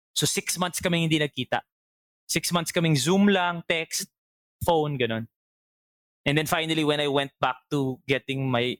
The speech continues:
kumbaga, living alone, yun, nakikita na kami. So now we have this small office, parang nag-work.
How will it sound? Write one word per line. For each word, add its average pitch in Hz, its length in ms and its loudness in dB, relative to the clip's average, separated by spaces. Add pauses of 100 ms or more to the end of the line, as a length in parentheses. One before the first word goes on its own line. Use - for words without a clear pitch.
(300)
kumbaga, 135 240 2
living 131 320 -2
alone, 113 400 -2
yun, 120 240 -2
nakikita 117 460 -6
na 101 80 -2
kami. 101 180 -10
So - 160 0
now 160 300 0
we 143 100 0
have 139 220 -2
this 135 160 -4
small 127 260 -2
office, - 460 -2
parang 120 260 -2
nag-work. 127 380 -8